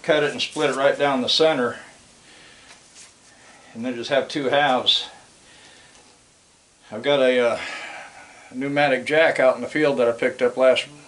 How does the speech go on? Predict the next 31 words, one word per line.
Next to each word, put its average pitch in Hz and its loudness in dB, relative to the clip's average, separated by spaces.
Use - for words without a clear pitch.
winter, 139 -4
about 113 -2
this 120 -4
time 127 -2
of 113 -4
year. 120 -2
So 113 -8
I'm 120 -6
gonna 127 -2
try 151 2
to 131 -6
try 127 2
to 123 2
get 127 0
up 143 2
here 120 -2
sometime 120 -2
in 117 -6
the 120 -4
next 123 -4
couple 123 -4
months 127 -2
and 107 -8
see - -2
what 127 -2
I 123 4
can 120 -8
figure 127 -2
out 127 2
with 117 -2
it. 117 -6